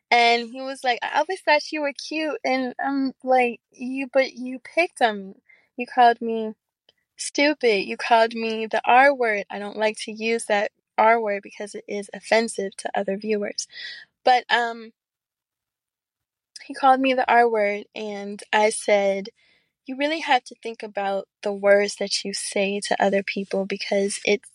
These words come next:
it's not a joking or laughing matter." And at the time, he said I was very immature, and he just came back, and he was expressing how, since, you know, sorry he was. And I forgave him,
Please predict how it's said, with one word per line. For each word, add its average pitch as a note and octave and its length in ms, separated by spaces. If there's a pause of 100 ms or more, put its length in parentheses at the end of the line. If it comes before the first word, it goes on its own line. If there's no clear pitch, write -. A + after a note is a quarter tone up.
(120)
it's A3 200
not A3 280
a G#3 60
joking G3+ 580
or G3 160
laughing G3 480
matter." G3+ 460 (500)
And G#3+ 480 (220)
at B3 160
the C#4+ 80
time, A3+ 580 (120)
he A3+ 240
said G#3+ 460
I G#3 120
was G#3 200
very G#3+ 320
immature, G3+ 840
and G#3 180
he A3 120
just G#3+ 240
came A3+ 360
back, G#3 320 (500)
and G3+ 540
he G#3 300
was G3+ 480
expressing G3+ 880 (100)
how, G3+ 380 (160)
since, - 840
you A3+ 120
know, G3+ 200
sorry A#3 500
he G3 140
was. - 480 (600)
And C#4+ 100
I D4+ 100
forgave A#3+ 520
him, A3 260